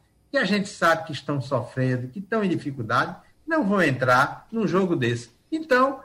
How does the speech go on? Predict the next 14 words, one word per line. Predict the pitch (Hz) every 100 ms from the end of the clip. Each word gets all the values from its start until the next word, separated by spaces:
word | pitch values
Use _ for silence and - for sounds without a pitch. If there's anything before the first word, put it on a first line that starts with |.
| -
nós | 311 254
fomos | - 220 196
pra | 196
lá | 156 151 208 - - _
com | -
a | 262
polícia | 262 240 185 202 196
e | 220
fechamos. | 247 226 190 175 147 - - _ _ _ _ _ _ _ _ - - -
Nós, | 143 190 208 202 - - 170
do | 185
governo | 180 160 180 165
Paulo | - 135 127
Câmara, | 113 170 202 151 104 -